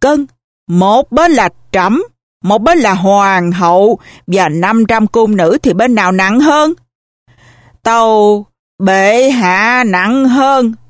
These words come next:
"Một bên là mười ngàn đồng tiền vàng để kiến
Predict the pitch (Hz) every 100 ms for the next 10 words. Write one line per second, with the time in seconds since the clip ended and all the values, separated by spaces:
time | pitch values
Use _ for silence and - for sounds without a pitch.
0 | _ _ _ _ _ - 196 254 254 349
1 | 277 202 185 202 220 226 208 190 202 208
2 | 196 196 196 185 175 196 196 180 170 185
3 | 185 185 190 - 294 359